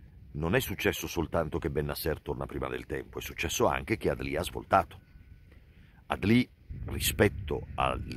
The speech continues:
anche agli ultimi mesi del duemilaventitré, ha avuto una notevole impennata del suo rendimento.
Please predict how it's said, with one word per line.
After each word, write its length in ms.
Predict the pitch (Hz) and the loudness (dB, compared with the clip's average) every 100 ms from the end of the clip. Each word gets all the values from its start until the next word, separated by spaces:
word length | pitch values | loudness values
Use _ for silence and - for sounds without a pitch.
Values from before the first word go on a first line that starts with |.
| - - - | -6 -6 -4
anche 320 | - 113 123 92 | 6 6 6 2
agli 120 | 80 | 2
ultimi 320 | 101 - 80 | 0 0 0
mesi 240 | 80 90 | 2 2
del 100 | 78 | 0
duemilaventitré, 960 | 62 76 95 80 73 69 107 85 101 107 | 0 0 0 0 0 -4 2 8 8 6
ha 100 | - | 4
avuto 540 | 73 73 98 - 87 - | 2 0 -2 4 4 4
una 180 | 73 | -4
notevole 440 | 64 64 156 123 78 | -4 -2 0 2 0
impennata 500 | 65 73 65 64 - | 0 -6 -6 -8 -8
del 100 | 57 | -10
suo 160 | - | -8
rendimento. 540 | 60 58 53 50 - | -8 -8 -10 -12 -16